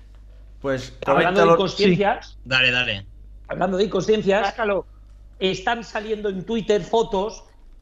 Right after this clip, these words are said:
Speaker 2: de chavales, no muchos, eh, también es cierto, eh, la gran mayoría de, de fanses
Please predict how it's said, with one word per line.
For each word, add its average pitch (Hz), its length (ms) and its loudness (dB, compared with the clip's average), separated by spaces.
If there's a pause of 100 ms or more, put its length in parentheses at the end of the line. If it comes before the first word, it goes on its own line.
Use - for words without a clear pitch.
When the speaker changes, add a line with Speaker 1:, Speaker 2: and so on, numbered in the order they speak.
(440)
Speaker 2:
de 214 180 2
chavales, 185 420 -4
no 220 140 -6
muchos, 214 400 -2
eh, 196 60 0
también 190 260 -2
es 170 100 -8
cierto, 156 300 2
eh, - 80 2
la 170 120 2
gran 185 200 0
mayoría 196 360 2
de, 175 560 2
de 160 120 2
fanses 196 600 -6